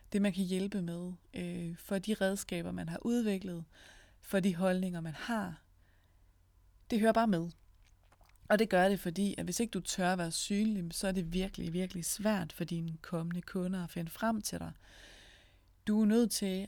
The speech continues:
at stå på mål for det, du tror på,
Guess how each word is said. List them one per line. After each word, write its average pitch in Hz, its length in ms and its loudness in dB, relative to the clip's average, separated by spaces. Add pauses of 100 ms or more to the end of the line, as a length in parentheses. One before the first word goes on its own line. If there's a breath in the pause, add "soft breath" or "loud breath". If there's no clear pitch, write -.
at 175 120 -4
stå 165 420 -6
på 160 200 -6
mål 190 360 2
for - 160 -8
det, 185 180 -4
du 180 80 -6
tror 220 320 -2
på, 180 360 -6